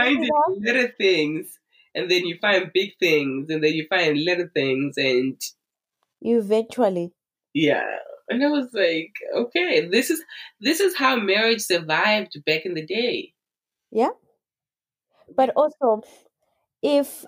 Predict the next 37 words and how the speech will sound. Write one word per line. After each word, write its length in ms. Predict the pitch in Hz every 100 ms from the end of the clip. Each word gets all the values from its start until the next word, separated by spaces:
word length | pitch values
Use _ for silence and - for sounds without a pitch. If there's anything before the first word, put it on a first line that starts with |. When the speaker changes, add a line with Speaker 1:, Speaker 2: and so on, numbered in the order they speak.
| -
Speaker 2:
you 360 | 240 247 359
were 120 | 370
sitting 500 | 320 - 302 302 269
there 240 | 233 240 240
and 120 | 233
standing 540 | - - 247 240 220 202
and 160 | 190
waiting 340 | 196 220 233 214
to 120 | 196
be 120 | 185
picked 460 | 175 - 220 - -
like 240 | 180 165
Penelope, 540 | - 180 185 156 - - _ _ _
when 200 | 208 214
you 100 | 214
get 280 | 190 220 247
into 380 | 320 330 240 190
it, 340 | 170 - - - _ _ _ _ -
what 300 | 202 226 254
exactly 480 | 233 196 202 220 202
are 140 | 185
you 120 | 202
trying 340 | 196 - 202 190
to 120 | 180
negotiate 580 | 170 - 180 - 202 190
at 120 | 180 -
that 180 | 220
point? 220 | 240 277 269 262
Speaker 1:
Mm. 200 | 240 214 _ _ _ _ _ _ _
But, 180 | 247 - 214
like, 180 | 254 -
I 120 | 220 226
also, 240 | 294 320 -
I 200 | 240 247 196
genuinely 520 | - 254 349 381 370
think 280 | - 262 240
that 200 | 202 175